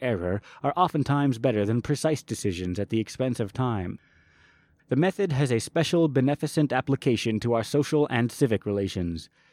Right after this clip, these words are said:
Into these relations there enter, as great factors, our judgment of others, our discernment of the nature of their acts,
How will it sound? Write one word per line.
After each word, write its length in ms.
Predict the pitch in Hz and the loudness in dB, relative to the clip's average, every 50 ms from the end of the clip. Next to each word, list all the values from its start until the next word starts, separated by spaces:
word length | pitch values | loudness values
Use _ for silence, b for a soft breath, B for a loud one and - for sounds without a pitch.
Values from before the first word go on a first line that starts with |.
| _ _ | _ _
Into 200 | 139 147 139 165 | 0 2 4 4
these 260 | 156 175 196 202 175 | 4 4 4 4 4
relations 540 | 196 190 180 151 123 - 123 107 101 95 - | 4 6 6 6 4 4 2 0 0 0 2
there 180 | 120 127 139 131 160 | 2 2 2 2 2
enter, 380 | 151 123 - 107 92 85 87 - | 0 0 0 0 -2 -4 -4 -2
as 180 | 117 123 123 123 | -2 -2 -2 -2
great 300 | 120 127 143 170 185 - | 2 4 4 4 4 2
factors, 560 | - - 147 113 - - 107 92 90 92 90 B B B B | 0 0 0 0 0 0 0 0 0 0 -2 B B B B
our 120 | 127 131 | 4 4
judgment 460 | 131 117 143 160 151 131 180 185 170 185 | 6 6 4 4 4 4 2 4 4 4
of 100 | 175 196 | 4 4
others, 400 | 165 110 101 90 82 82 80 B B B B - | 4 4 4 2 0 -2 -8 B B B B 0
our 100 | 127 135 | 2 2
discernment 540 | 143 160 - - 180 180 185 190 190 175 | 2 2 2 4 4 4 4 4 4 2
of 100 | 190 165 | 2 2
the 80 | 160 185 | 2 2
nature 380 | 180 170 160 147 - 165 165 165 | 4 2 2 0 0 0 0 2
of 100 | 147 143 | 4 4
their 160 | 151 156 - - | 4 4 4 4
acts, 400 | 165 139 104 90 - - - - | 2 0 0 0 -4 -10 -14 -18